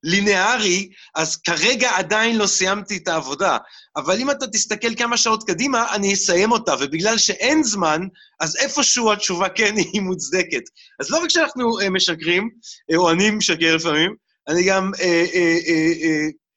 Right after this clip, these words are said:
אה, אוהב לחשוב על דרכים אחר כך להרגיע את המצפון שלי. וכדי לנסות להבין את התופעה הזאת, של ה-,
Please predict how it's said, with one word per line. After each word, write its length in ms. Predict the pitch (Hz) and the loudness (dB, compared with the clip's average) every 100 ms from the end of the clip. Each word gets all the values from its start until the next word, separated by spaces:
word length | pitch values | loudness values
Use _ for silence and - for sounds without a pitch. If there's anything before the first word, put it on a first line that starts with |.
| _ _ 135 | _ _ -4
אה, 180 | 147 147 | -2 0
אוהב 320 | 160 185 226 | 2 2 2
לחשוב 400 | 214 - 202 190 | 0 0 0 0
על 100 | 185 | 0
דרכים 440 | 151 151 180 180 | 0 0 0 0
אחר 200 | 165 175 170 | 0 0 -2
כך 160 | 175 175 | -2 0
להרגיע 440 | 151 143 143 175 | 0 0 0 0
את 120 | 175 | 0
המצפון 500 | 170 143 139 - 185 | -2 -2 -4 -4 -2
שלי. 280 | 175 165 117 117 - - - | -2 -2 -4 -8 -16 -20 -6
וכדי 280 | 202 247 294 | -2 0 0
לנסות 420 | 294 277 339 349 | 0 0 0 -2
להבין 340 | 320 240 185 381 | 0 0 2 2
את 120 | 370 | 2
התופעה 600 | 302 - 247 - 220 208 | -2 0 -2 0 0 2
הזאת, 380 | 247 202 147 123 - - _ - _ | 2 0 -2 -4 -10 -20 _ -20 _
של 300 | - 165 160 | -6 -4 0
ה-, 280 | 147 147 | 0 0